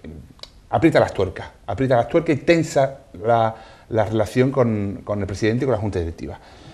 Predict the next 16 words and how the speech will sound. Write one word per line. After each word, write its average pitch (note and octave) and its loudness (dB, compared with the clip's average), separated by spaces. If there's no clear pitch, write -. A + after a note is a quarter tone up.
Tanto G2+ 4
es A2+ 8
así D3 4
que, D3 6
bueno, B2+ 8
pues G2+ 2
que - -2
el G2 -4
martes C3 2
se - -6
siguen G#2+ 0
haciendo A2+ 2
gestiones C#3 4
desde A2+ 0
primera A#2 4
hora, D#3 4